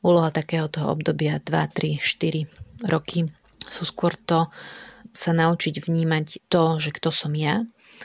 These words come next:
a čo sú moje veci a čo sú moje hranice.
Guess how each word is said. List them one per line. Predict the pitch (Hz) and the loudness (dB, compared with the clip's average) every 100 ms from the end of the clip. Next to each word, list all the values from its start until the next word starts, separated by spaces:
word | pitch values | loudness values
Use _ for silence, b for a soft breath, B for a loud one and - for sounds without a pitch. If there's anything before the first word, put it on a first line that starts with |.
| B B B _ - | B B B _ -8
a | 151 156 147 151 | -4 -2 -4 -4
čo | - | -2
sú | 156 - | 0 0
moje | 156 160 | 2 2
veci | 147 143 - 165 185 233 - _ B B - | 0 -2 -2 0 0 -2 -8 _ B B -6
a | - | -2
čo | |
sú | 156 - | 0 0
moje | 160 151 | 0 0
hranice. | 151 147 151 147 - 147 | 0 -2 -2 -2 -4 -6